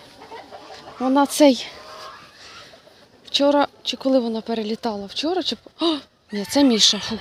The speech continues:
Іди звідси! Лякав мене. То вчора мені кукурузу поскусувала.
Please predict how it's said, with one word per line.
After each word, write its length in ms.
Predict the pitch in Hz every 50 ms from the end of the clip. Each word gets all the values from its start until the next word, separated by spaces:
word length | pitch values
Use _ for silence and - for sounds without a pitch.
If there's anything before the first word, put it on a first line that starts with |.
| - - -
Іди 220 | 277 285 392 -
звідси! 440 | 247 269 285 269 - - 285 233 160 - _ _ _ _ _ _ _ _ _ _ _ _ _ _ _ _ _ _ _ _ _ _ - - -
Лякав 280 | 226 - 233 220 214
мене. 300 | 202 190 190 185 185 185 190 - - - _ - - - - - - - - - - - - - - -
То 80 | - 262
вчора 340 | 247 - 320 330 330 330 320
мені 240 | 311 311 302 302 302
кукурузу 500 | - - - - 339 330 330 285 - 220
поскусувала. 840 | - 226 214 - - - - - - - 214 190 196 196 190 190